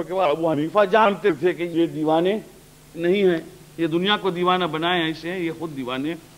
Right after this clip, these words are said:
نہیں ہیں، مگر ان کا ایک ظاہر یہی تھا کہ اپنے آپ کو دیوانہ پیش کیا۔ تو ابو حنیفہ نے کہا کہ بہلول، یہ کیا کیا تو نے؟ تو اس نے جواب بھی یہ کہا کہ کیا ہوا؟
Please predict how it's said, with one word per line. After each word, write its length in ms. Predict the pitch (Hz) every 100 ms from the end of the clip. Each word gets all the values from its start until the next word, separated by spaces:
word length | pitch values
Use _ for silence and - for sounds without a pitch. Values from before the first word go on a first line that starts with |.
| - -
نہیں 200 | 165 175
ہیں، 60 | 151 - - - -
مگر 300 | 160 190 214
ان 220 | 185 202
کا 220 | - 233
ایک 320 | 208 226 226 151
ظاہر 480 | 139 160 170 190 240
یہی 200 | 226 220
تھا 120 | 190
کہ 120 | 165
اپنے 220 | 170 160
آپ 200 | 175 175
کو 80 | 180
دیوانہ 400 | 165 156 147 156 139
پیش 200 | 127 113
کیا۔ 160 | - - - - - - - - - - - - -
تو 80 | 254
ابو 180 | 269
حنیفہ 200 | 247 247
نے 140 | 240 214
کہا 300 | 190 175 214
کہ 240 | - 123 87 - - - - - - - - - - - - - - - - - - - - - - -
بہلول، 300 | 202 220 277
یہ 40 | 247 240
کیا 120 | 202
کیا 260 | - 165
تو 140 | 143 143
نے؟ 100 | 131 - - - - - - -
تو 140 | 175
اس 60 | 160 -
نے 100 | 214
جواب 360 | 165 175 247
بھی 140 | 196 147
یہ 60 | 127
کہا 220 | 135 147 202
کہ 100 | 190 160
کیا 140 | 240
ہوا؟ 180 | 208